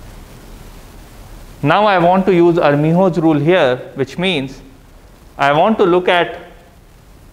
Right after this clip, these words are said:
so this is my X K minus S K gradient of F X K. So I want to pick the value of S K according to Armijos rule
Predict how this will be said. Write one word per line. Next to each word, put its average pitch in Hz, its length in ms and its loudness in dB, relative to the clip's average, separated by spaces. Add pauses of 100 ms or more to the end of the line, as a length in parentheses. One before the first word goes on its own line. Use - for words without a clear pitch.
(440)
so - 100 -10
this 143 200 -4
is 160 160 -2
my 143 300 -2
X - 320 -8
K 160 340 -2 (200)
minus 135 680 -6 (100)
S 127 220 -8
K 143 260 -2
gradient 127 600 -6
of 123 220 -4 (1300)
F 131 220 -6
X 139 220 -6
K. 135 360 -4 (1300)
So - 140 -2
I 160 120 2
want 202 320 0
to 180 520 -2 (140)
pick 240 280 -2
the 175 100 2
value 160 360 2
of 170 200 0
S 160 240 -2
K 127 400 -4 (160)
according 160 440 -2
to 175 80 -4
Armijos 160 600 -2
rule 139 360 -4